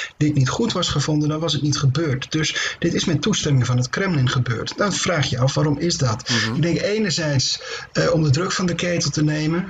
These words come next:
Speaker 1: Eh, hij zit toch gevangen, eh, nog tweeënhalf jaar. Dus ach, eh, we kunnen hem nog genoeg pesten, hè?
Speaker 2: Mhm.
Speaker 1: Eh, anderzijds denk ik ook wel dat, dat, ehm,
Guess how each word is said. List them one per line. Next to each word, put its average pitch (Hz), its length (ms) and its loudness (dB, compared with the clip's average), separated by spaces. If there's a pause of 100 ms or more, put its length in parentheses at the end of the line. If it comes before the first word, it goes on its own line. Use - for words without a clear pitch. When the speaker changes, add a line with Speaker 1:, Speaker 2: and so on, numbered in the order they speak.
Speaker 1:
Eh, 151 120 -2 (840)
hij 143 180 2
zit 151 240 0
toch 175 200 0
gevangen, 131 640 2
eh, 131 80 -4
nog 135 240 0
tweeënhalf 135 540 2
jaar. 131 280 0
Dus 127 220 0
ach, - 300 0 (300)
eh, 151 140 2
we 143 100 6
kunnen 147 280 4
hem 143 100 4
nog 139 220 2
genoeg 185 280 -2
pesten, - 540 -2
hè? 170 180 0
Speaker 2:
Mhm. 233 60 -6 (480)
Speaker 1:
Eh, 160 640 0
anderzijds 214 800 0
denk 196 340 0
ik 180 120 -2
ook 170 220 0
wel 147 400 0
dat, 143 340 0
dat, 135 440 0
ehm, 139 560 2